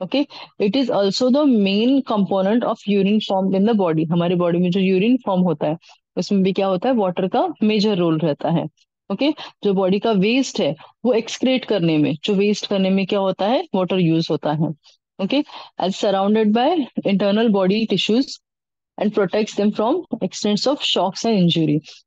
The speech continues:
अभी हमारे body का जो water level रहता है, उसमें क्या, cells में water रहता है, तो इसमें क्या, अगर आपके देखिए, अगर bones है,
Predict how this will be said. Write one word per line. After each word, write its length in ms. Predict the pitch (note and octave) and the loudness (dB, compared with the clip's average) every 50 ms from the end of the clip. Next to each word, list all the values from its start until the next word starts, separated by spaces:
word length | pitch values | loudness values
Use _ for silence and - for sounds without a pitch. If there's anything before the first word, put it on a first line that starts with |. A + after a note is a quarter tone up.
| _ - | _ -4
अभी 140 | E3 F3 A3 | -2 0 0
हमारे 280 | A3+ G#3+ G3 G3 G#3 G#3+ | 2 0 0 0 0 2
body 280 | G3 F#3+ F3 F3+ F#3+ | 2 2 2 0 0
का 160 | F#3+ - G#3 G#3 | -2 -2 -2 -2
जो 160 | G3+ G#3 G3 | 0 0 0
water 240 | F3+ E3+ - G3+ G#3 | 0 0 0 0 0
level 300 | G#3 G3 F3+ F#3+ G3 F#3+ | 0 2 2 2 2 2
रहता 240 | G3 F#3+ F3+ F#3+ | 0 0 0 0
है, 80 | G#3 - | 0 0
उसमें 280 | - F3 - G#3+ G#3 G3 | 0 -2 -2 0 0 0
क्या, 120 | A#3 A#3+ | 0 -2
cells 380 | - - - - - - - A3 | -2 0 -2 -2 0 0 0 0
में 60 | G#3+ | 0
water 300 | G3 F#3 F3 E3+ - F3+ | 0 0 0 0 -2 -2
रहता 320 | F3+ F#3 D#3+ C#3+ - D3+ | 0 0 -2 -2 -2 -4
है, 80 | D3+ D#3 - - - - _ _ - | -6 -6 -8 -14 -20 -20 _ _ -2
तो 60 | A#3+ | 0
इसमें 320 | B3+ C4 - - C4+ C#4+ C4+ | 0 0 2 0 0 0 2
क्या, 160 | D4 C#4 B3+ | 2 2 2
अगर 180 | A#3 B3 A#3+ | 2 2 2
आपके 240 | B3 A3+ - - C4+ | 0 0 0 0 2
देखिए, 280 | A3 B3 A3 - A#3 F#3 | 2 2 0 0 0 0
अगर 160 | F3+ G#3+ G#3+ | 0 2 2
bones 440 | F#3+ F#3 G3+ G#3 A3 A#3 A3 - G3 | 2 2 2 2 2 0 0 0 0
है, 160 | F3+ C#3+ | -2 -2